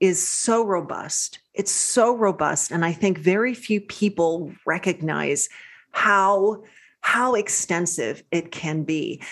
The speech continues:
And I know a lot of times people hear that, they're like, "But if I put too much, is it going to turn people away? Have I, have I overdone it?" You know, the truth of the matter is, if you wanna get found,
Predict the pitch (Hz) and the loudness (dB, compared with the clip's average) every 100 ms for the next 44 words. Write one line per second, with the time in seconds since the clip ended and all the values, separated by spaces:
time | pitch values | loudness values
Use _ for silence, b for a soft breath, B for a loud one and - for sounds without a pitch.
0 | B - - 208 208 - 208 214 262 254 | B -4 2 2 2 0 2 4 4 4
1 | 196 202 196 185 - 175 170 - 175 160 | 2 0 -2 -4 -4 -4 0 2 2 2
2 | 165 160 160 B B B B _ 226 233 | 0 0 -2 B B B B _ -6 -2
3 | 226 262 554 - 247 247 277 - - - | 0 0 0 2 4 4 2 -2 -2 -2
4 | - 220 208 220 208 202 - 240 233 233 | 0 2 2 2 2 -2 -2 2 2 0
5 | 196 214 175 175 170 269 262 262 254 240 | -2 0 2 2 4 4 4 2 2 0
6 | - 175 170 160 151 151 - 170 151 147 | -2 0 0 -2 -4 -4 -2 -2 -2 -4
7 | 143 - 214 226 233 - B B B B | -4 2 4 4 2 -2 B B B B
8 | - 240 233 240 - 311 349 262 214 202 | 2 4 4 0 0 2 2 4 4 4
9 | 190 165 175 170 190 226 214 - - 156 | 2 0 -2 0 2 2 0 -2 0 0
10 | 151 123 120 | 0 -4 -6